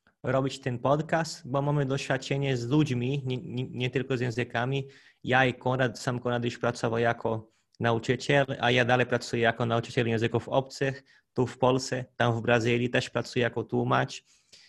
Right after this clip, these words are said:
No i uczę kilku języków, a obecnie pięć języków, ale znam jeszcze tam, e, więcej niż to.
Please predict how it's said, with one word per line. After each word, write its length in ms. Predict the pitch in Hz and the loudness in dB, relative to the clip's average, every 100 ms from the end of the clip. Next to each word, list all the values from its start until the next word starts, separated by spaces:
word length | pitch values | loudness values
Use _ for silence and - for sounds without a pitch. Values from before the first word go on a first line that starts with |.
| _ - | _ -4
No 280 | 117 117 | 0 2
i 220 | 147 170 170 | 2 0 2
uczę 340 | 165 - 160 | 0 2 0
kilku 400 | 156 - 165 151 | -2 0 2 4
języków, 580 | 147 139 139 - 101 - | 2 6 4 4 -8 -4
a 180 | 120 110 | 0 0
obecnie 440 | 113 123 127 131 | 2 0 -2 -4
pięć 280 | 120 120 - | -2 -2 -2
języków, 420 | 104 104 - 104 - | -4 -6 -10 -12 -8
ale 300 | 107 101 110 | -6 -4 -2
znam 220 | 120 117 | 0 0
jeszcze 280 | 113 - 107 | -4 -6 -6
tam, 280 | 110 107 104 _ _ _ _ | -6 -8 -10 _ _ _ _
e, 160 | 113 107 | -6 -2
więcej 360 | 117 127 127 117 | 0 0 0 -2
niż 240 | 117 - | -2 0
to. 340 | 135 156 170 | 4 4 2